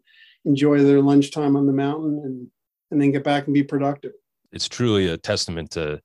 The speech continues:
Speaker 2: perhaps how great the sport of skiing and snowboarding is. You know, I mean, uh, for people to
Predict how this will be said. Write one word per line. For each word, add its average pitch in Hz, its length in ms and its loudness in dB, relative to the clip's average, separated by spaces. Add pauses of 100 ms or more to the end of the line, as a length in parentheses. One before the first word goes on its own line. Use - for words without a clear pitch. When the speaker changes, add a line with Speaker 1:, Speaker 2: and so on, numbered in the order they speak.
(140)
Speaker 2:
perhaps 92 280 -4
how 98 100 0
great 92 360 -2
the 82 320 -6 (160)
sport 90 340 -2
of 85 80 -6
skiing 90 380 -4
and 80 80 -8
snowboarding 85 520 -4
is. 90 280 -6
You - 100 -12
know, 76 140 -10
I 78 100 -6
mean, 78 300 -12
uh, - 240 -12 (280)
for 90 120 -10
people 82 340 -6
to 78 260 -8